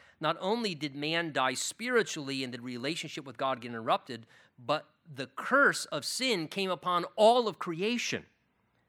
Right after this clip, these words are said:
So everything that we see now in the creation itself, Romans eight describes this. Remember, Romans eight says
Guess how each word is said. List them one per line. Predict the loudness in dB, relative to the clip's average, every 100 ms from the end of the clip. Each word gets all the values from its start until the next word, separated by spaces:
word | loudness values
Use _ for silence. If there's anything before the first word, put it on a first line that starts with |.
| _ _ _
So | 0 2
everything | 8 8 8 4 4 4
that | 4
we | 2
see | -2 2 2 4
now | 4 6 6 4
in | 0 0
the | -2
creation | -2 0 2 2 0 -4
itself, | -2 2 2 2
Romans | 2 2 2
eight | 0 -2 -2
describes | -4 0 2 2 0
this. | -8 -10 -12 -14 _ _ _ -8
Remember, | -4 -2
Romans | 0 0 2
eight | 0 0
says | -2 -4